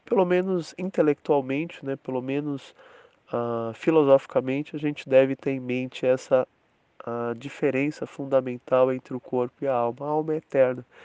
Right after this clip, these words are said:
Ela nunca, não, não passa a existir, não pass-, não passou a existir, não passa a existir e nem passará a existir. Ela é eterna, sempre existente e primordial. E, mais importante, né,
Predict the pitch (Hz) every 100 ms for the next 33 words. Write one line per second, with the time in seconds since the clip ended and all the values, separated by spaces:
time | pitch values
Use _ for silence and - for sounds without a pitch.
0 | - - _ 123 123 160 196 185 175 147
1 | 151 - _ 139 139 139 _ _ _ 156
2 | 170 - 160 147 135 - 190 196 175 156
3 | - 139 - - 143 - 139 - 208 214
4 | 190 160 156 208 202 170 151 175 185 -
5 | 165 151 - 180 185 175 170 165 170 -
6 | 151 135 135 131 131 - - 120 _ -
7 | - - - _ 131 139 131 127 _ _
8 | - 131 135 131 - - _ - 139 -
9 | 170 196 202 208 - _ - 175 185 170
10 | 147 143 - 156 165 - 175 - 147 -
11 | 147 151 151 147 139 123 123 _ 220 285
12 | 302 _ _ - 165 165 156 - 156 -
13 | 170 202 - 165 151